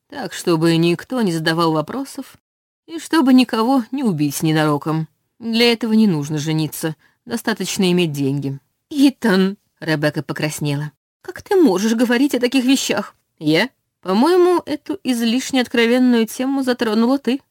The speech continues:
Итан уже был на взводе. «Я всего лишь ответил тебе». «Итан, я твоя старшая сестра и очень переживаю за тебя». «Переживай лучше за своего сына».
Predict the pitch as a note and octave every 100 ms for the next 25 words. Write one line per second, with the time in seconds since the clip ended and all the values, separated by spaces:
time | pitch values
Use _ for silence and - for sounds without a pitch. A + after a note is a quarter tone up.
0 | _ _ D3+ D#3 F3 F3+ E3+ D#3+ F3 G3+
1 | F3+ F3 F3+ F#3+ E3+ C#3+ C3 C#3+ C#3 _
2 | - A3 G#3+ A#3 A3+ - B3 G#3 A3 B3
3 | B3+ - - C4+ A3+ D#3 - D3+ - D#3
4 | D#3 D#3 D#3 _ _ - C#4 A3 F#3 -
5 | G3 G3 - _ _ _ - A#3+ - A3
6 | A#3+ - - B3 - F4 D#4 E4 - G#3
7 | F#3+ G#3 C4+ F#4 F4+ F#4+ F4+ B3+ G#3 A3
8 | G3+ G3+ G#3 G#3+ - _ _ - A#3 A3+
9 | A3 G#3 F#3+ F3 - F3+ E3 F3 E3+ E3
10 | - D3+ D3 D#3